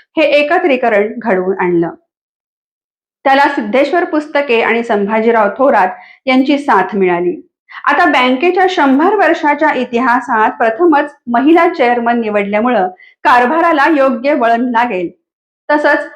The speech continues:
आधीच्या चेअरमननी घडवून आणलेल्या नुकसानीची प्रकरणं धसास लावून योग्य ती कारवाई होईल,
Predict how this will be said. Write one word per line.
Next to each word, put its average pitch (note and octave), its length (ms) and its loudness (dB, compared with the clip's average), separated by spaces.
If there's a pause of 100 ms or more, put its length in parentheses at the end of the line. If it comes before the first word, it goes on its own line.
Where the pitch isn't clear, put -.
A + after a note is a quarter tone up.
आधीच्या E4 600 2
चेअरमननी D4 640 2
घडवून C4+ 460 0
आणलेल्या A#3+ 380 -2
नुकसानीची C4+ 680 -2
प्रकरणं G#3+ 680 0
धसास D4+ 460 -2
लावून G#3 400 0 (800)
योग्य D4+ 360 2
ती G4 220 -2
कारवाई B3 440 2
होईल, B3 420 -2